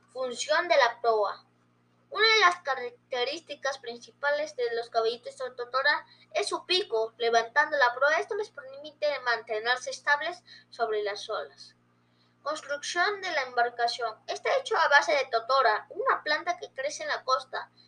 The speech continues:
también en el lago de Titicaca y en la Sierra de Puno. Tamaño. Hay varios tamaños. En algunos casos pueden ser más grande que el tam-, que el tamaño de tres personas juntas. En la iconografía mochica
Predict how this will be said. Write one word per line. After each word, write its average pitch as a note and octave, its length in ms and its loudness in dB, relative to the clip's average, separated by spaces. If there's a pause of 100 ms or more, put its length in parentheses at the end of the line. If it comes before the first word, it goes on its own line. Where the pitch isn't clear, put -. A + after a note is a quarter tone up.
también C#4+ 400 -2
en D4+ 220 -6
el A3+ 140 2
lago B3 240 8
de A#4+ 160 0
Titicaca - 720 -6
y C#4 60 -14
en A3+ 100 -8
la G3+ 80 -4
Sierra G#3+ 300 0
de G#3+ 80 -2
Puno. - 360 -14 (340)
Tamaño. D4 520 6 (640)
Hay G#4 200 12
varios E4+ 460 12
tamaños. B3 760 2
En A#3 180 -2
algunos C4+ 460 2
casos C#4+ 500 2
pueden F#4+ 420 2
ser D#4+ 200 4
más C#4 180 4
grande B3+ 460 4
que A3 100 -4
el G#3+ 220 -4
tam-, G#3 220 -4 (340)
que A#3+ 80 -4
el A#3 80 -6
tamaño B3 480 0
de A3 80 2
tres A#3+ 220 -6
personas B3 480 -6
juntas. - 600 -8 (1700)
En E4+ 180 -2
la F#4 300 4
iconografía F#4 840 4
mochica E4 720 0